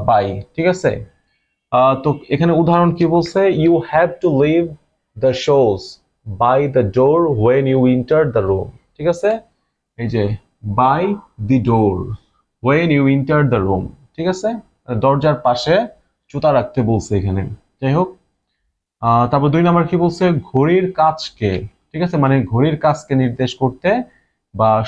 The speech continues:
সময় জানতে by বসে। ঘড়ির মানে কাজ নির্দেশ করতে বা সময় জানতে by বসে।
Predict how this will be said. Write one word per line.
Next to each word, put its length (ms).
সময় 420
জানতে 300
by 120
বসে। 300
ঘড়ির 400
মানে 160
কাজ 200
নির্দেশ 360
করতে 260
বা 100
সময় 380
জানতে 240
by 120
বসে। 300